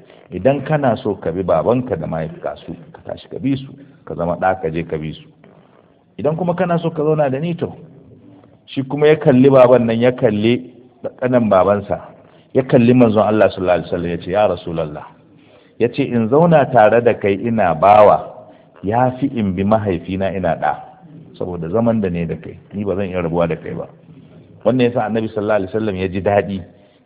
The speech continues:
ga mahaifansa ya ƙi bin su, akai, akai da shi ya fashe da kuka ma. Sai ba zai iya rabuwa da Annabi ba, sallallahu alaihi wasallam. Annabi ya ba su haƙuri,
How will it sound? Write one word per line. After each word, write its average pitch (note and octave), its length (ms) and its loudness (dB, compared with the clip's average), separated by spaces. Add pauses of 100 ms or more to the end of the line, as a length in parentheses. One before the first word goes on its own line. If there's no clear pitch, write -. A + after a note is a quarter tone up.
ga F#2 160 4
mahaifansa B2 800 2
ya A2+ 120 4
ƙi A#2+ 160 -2
bin B2+ 160 2
su, B2+ 200 -8 (300)
akai, B2 500 2
akai E3 340 4
da A2+ 120 0
shi A2+ 160 -4
ya A#2 80 4
fashe B2 260 0
da - 80 -2
kuka F2+ 340 -2
ma. F2 160 0 (800)
Sai - 140 -14
ba - 80 -8
zai F3 100 -4
iya D3 120 -4
rabuwa G#2 280 0
da G2 80 0
Annabi E2 260 -4
ba, C#2+ 140 -12 (320)
sallallahu F#2 260 -4
alaihi D#2 80 -14
wasallam. D#2+ 260 -8 (520)
Annabi G2 200 -4
ya G#2 60 0
ba A2+ 160 0
su G#2 120 -6
haƙuri, D#2+ 360 -4